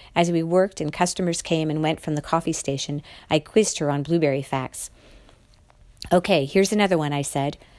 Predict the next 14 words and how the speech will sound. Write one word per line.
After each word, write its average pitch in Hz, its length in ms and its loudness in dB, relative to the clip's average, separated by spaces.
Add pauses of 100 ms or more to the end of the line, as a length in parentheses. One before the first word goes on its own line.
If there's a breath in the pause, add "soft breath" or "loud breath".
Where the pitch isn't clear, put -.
(200 soft breath)
"Why 170 200 6
do 220 80 2
we 240 100 0
still 190 320 2
employ 147 460 0
blueberry 156 460 2
rakers? 143 540 0 (340 soft breath)
Why 175 140 4
isn't 208 280 2
the 170 140 -2
whole 202 400 2
industry 160 500 0
mechanized, 143 800 -4 (160)
mechanized?" 156 760 -2